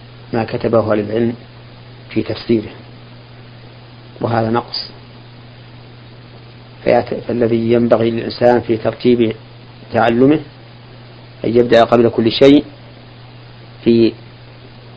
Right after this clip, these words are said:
فهم كتاب الله عز وجل، ثم يثني بسنة رسول الله صلى الله عليه وسلم وما كتبه أهل العلم فيها من المؤلفات.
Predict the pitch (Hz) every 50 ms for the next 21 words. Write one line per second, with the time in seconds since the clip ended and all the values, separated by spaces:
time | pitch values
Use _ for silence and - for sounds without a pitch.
0 | - - - - 135 113 104 117 110 - - - 113 107 110 110 107 104 101 104
1 | 104 98 101 104 101 98 - - - - - - - - - - - - - -
2 | - - - - - - - - - - - - - - - - - 147 139 131
3 | 127 135 139 - - - - - - - - - - - - - 127 120 - 156
4 | 147 127 113 117 127 139 - - - - - - - - - - - - - -
5 | 104 - - 143 139 131 123 120 110 110 - - 110 107 104 104 104 101 - -
6 | 104 104 104 101 104 98 101 104 107 101 98 - 123 117 113 120 135 139 - -
7 | - - - - - - - - - - - - - - - - 123 123 127 117
8 | 110 - 123 110 120 110 110 107 110 - 110 107 104 104 110 117 117 110 101 -
9 | 123 127 117 - 104 - - - - - - - - - - - - - - -
10 | - - - - - - - - - - - - - - - - - - - 110
11 | 110 110 107 110 107 98 107 107 101 95 - 117 104 -